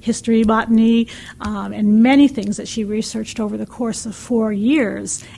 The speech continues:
and brought together in a very astute, uh, way. But that first chapter in particular is,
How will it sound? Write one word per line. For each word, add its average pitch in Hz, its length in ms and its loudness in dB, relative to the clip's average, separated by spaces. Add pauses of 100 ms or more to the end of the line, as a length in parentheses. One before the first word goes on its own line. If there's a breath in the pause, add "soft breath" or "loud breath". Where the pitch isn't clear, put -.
and 214 260 0
brought 220 280 -4
together 220 640 -4
in 214 160 -2
a 196 80 -4
very 202 680 -4
astute, - 640 -8
uh, 185 220 -14
way. 214 460 -6 (500 loud breath)
But 214 400 0 (160)
that 226 320 -4
first 277 320 -2
chapter 202 340 -6
in 190 100 -4
particular 202 920 -8
is, 208 480 -10